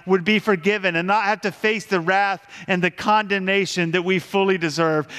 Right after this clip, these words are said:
And through the resurrection of Jesus Christ, we will one day join him in that resurrection. That good news will still be saving people centuries from now. And we don't need to change it. We don't need to,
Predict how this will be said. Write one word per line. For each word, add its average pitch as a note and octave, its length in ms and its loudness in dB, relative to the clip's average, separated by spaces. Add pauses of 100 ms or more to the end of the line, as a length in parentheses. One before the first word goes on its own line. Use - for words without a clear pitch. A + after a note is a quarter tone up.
(100)
And F3 100 -2
through G#3 120 0
the F#3+ 120 2
resurrection G#3 680 -2
of F#3+ 80 -2
Jesus F3+ 320 -4
Christ, F3 340 -2
we G#3+ 160 2
will G#3+ 200 2
one A3 300 0
day F#3+ 340 0 (260)
join G#3 480 2
him G3+ 360 0 (220)
in F#3 140 -2
that F#3 200 0
resurrection. F3 580 0
That G#3+ 260 0
good A#3 200 2
news A#3 380 0
will F#3+ 120 2
still A3+ 340 2
be A3 160 0
saving A3 480 -2
people G#3+ 340 2
centuries F3 640 -2
from C#3 180 -8
now. B2 360 -6 (1600)
And F3+ 140 0
we G#3 80 4
don't A3+ 200 2
need A#3 140 0
to A3+ 80 -2
change G#3 420 0
it. G#3+ 120 2
We G3 100 2
don't G#3+ 180 0
need A3+ 180 -2
to, A3+ 320 4